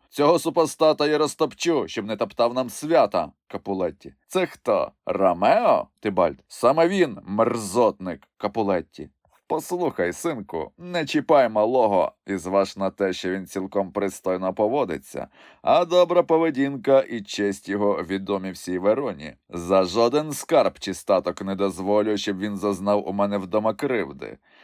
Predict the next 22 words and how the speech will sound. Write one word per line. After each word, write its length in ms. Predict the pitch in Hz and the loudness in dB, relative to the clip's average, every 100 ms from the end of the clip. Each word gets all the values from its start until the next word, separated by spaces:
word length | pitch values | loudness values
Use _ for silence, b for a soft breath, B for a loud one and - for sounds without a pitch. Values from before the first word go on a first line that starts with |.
| b - | b -14
На 240 | 87 92 | -4 -4
цьому 300 | - 98 101 | -2 -2 0
заспокойся 960 | 95 92 - 90 135 151 135 - 78 - | 0 -2 0 0 4 4 2 0 0 0
і 220 | - 80 87 | -4 -2 0
не 160 | 120 | -2
зиркай 540 | 139 139 123 104 127 127 | 2 2 2 4 2 4
на 100 | 120 | 2
нього 300 | 127 127 117 | 2 2 4
так. 420 | 123 101 82 _ | 4 4 4 _
Це 200 | - 87 | -6 -6
мій 200 | 87 92 | -4 -4
наказ, 580 | 95 110 165 156 92 - | -2 0 4 4 4 -2
небоже. 640 | 87 87 87 85 73 67 - _ _ - | -6 -4 2 0 0 -8 -10 _ _ -18
Змирися, 760 | - 87 135 156 110 - - - _ | -12 -2 0 2 0 -2 -10 -12 _
перестань 540 | - 165 151 170 160 127 | -2 0 0 0 0 -2
псувати 500 | - 135 131 127 120 | -2 2 2 2 0
настрій 480 | 123 113 - 104 | 2 0 -2 -4
і 140 | 98 95 | -4 -6
звеселися 800 | 85 90 90 92 92 98 - 90 | -6 -6 -6 -4 -2 -2 0 2
разом 360 | 90 87 92 | 2 0 -4
з 120 | 90 - | -8 -10
усіма». 680 | 92 92 101 120 131 80 | -8 -6 -6 0 0 0